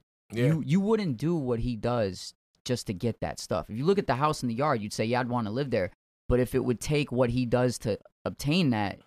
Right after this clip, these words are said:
Speaker 2: you wouldn't do it.
Speaker 1: Right.
Speaker 2: So I, I don't know. Jordan Peterson was just an influence on me,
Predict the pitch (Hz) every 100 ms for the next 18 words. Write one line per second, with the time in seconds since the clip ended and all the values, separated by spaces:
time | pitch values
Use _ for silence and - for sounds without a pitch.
0 | - 107 123 131 104 92 117 98 - _
1 | _ - - 87 123 123 127 139 139 127
2 | 117 160 156 143 156 143 127 123 113 127
3 | 110 123 127 123 113 113 110 123 123 110